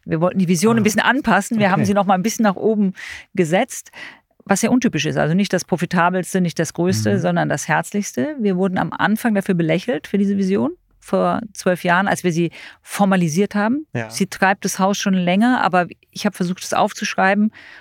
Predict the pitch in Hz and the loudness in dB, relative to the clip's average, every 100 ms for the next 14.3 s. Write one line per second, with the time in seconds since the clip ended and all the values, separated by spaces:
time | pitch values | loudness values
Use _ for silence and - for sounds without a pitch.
0 | - - 226 - 185 190 190 185 190 - | -6 0 0 0 -4 -2 0 0 -2 -4
1 | 151 131 139 135 - _ - - - - | -6 -4 -6 -6 -6 _ -16 -12 -10 -12
2 | _ - 190 196 - - 214 208 185 185 | _ 0 2 2 -2 -2 0 2 0 0
3 | 160 - - 202 277 - 165 143 - _ | -2 -6 0 0 0 -2 -2 -4 -8 _
4 | _ _ _ _ - 180 156 - 175 180 | _ _ _ _ -4 -2 -2 0 -2 0
5 | - - - _ _ - 165 151 185 180 | -8 -14 -18 _ _ -4 -2 0 0 0
6 | - - _ 160 151 175 175 165 170 147 | -2 -16 _ -4 -2 0 0 0 0 0
7 | 139 - - - _ - - - 151 214 | -4 -16 -20 -20 _ -20 -20 -10 0 2
8 | 214 180 156 147 - 170 - - 139 139 | 2 2 0 0 -2 -2 -2 -4 -4 -4
9 | - 175 180 175 160 - 160 147 - - | -2 -2 0 0 -2 -2 -4 -4 -6 -10
10 | 160 156 151 147 - 147 151 151 - - | -8 -6 -6 -8 -8 -6 -4 -6 -10 -18
11 | - - - 175 185 208 185 175 180 190 | -20 -18 -4 0 2 2 2 0 0 -2
12 | 180 170 - 170 - - 165 196 180 151 | -2 -2 -2 -8 -6 0 2 2 2 -2
13 | 147 - 180 196 202 208 - 196 220 - | -4 -2 0 0 -2 -6 -4 -4 -4 -2
14 | - 170 170 | -2 -2 -2